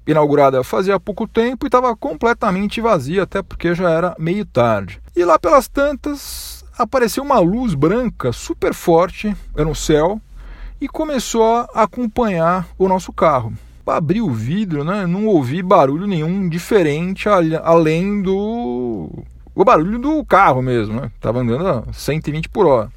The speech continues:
E ficou assim durante, sei lá, uns bons três minutos, quatro minutos, por aí.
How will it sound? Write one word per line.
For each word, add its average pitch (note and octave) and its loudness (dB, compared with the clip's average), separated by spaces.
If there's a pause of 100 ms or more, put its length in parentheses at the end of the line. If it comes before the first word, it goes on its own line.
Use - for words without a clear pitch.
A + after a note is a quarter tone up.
(120)
E C4+ 0
ficou E4 0
assim C#4 -2
durante, D4+ -2
sei F#4 -2
lá, G#3+ 2
uns E3 -2
bons C#4 -4
três A3 2
minutos, D#3 -4
quatro E3 2
minutos, C3+ -6
por F#3+ -4
aí. B2+ -4